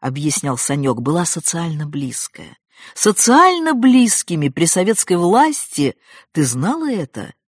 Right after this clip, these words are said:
считались уголовники, ни в коем случае не политические.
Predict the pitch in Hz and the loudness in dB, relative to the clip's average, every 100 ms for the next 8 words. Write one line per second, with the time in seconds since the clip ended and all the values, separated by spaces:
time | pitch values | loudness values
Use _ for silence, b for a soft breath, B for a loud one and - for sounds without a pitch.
0 | _ - - 262 339 349 330 - 294 285 | _ -4 -2 0 0 2 2 0 0 0
1 | 269 254 233 214 202 - 196 - _ _ | 0 0 0 -2 -4 -6 -8 -8 _ _
2 | _ - 165 269 277 - 247 214 185 175 | _ -4 2 2 0 -2 0 0 -2 -4
3 | 160 - 139 135 131 127 120 110 101 - | -6 -4 -4 -4 -6 -8 -8 -10 -12 -8
4 | 139 - - - _ | -8 -8 -14 -20 _